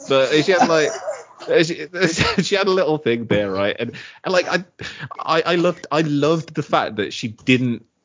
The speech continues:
fit the W W E mold at that time, because the W W E mold at that time was, like, you know, models, and on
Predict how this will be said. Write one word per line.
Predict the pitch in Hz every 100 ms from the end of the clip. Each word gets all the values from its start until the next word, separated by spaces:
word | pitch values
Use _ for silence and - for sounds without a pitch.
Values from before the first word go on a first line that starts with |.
| - -
fit | - - 139 147 - -
the | 117 110 - 107 -
W | 117 117
W | 120 110 110 110
E | 117
mold | 110 104 104 113 127 131
at | 147
that | 135 135 -
time, | - 135 151 - - - - _ -
because | 120 123
the | 120
W | 151
W | 156 160
E |
mold | 151 160 139
at | 104
that | -
time | - 92 87 92
was, | 101 104 104 - -
like, | 95 90 -
you | 131
know, | 98
models, | 113 139 151 160 - - - -
and | 117 117 92 120
on | 127 117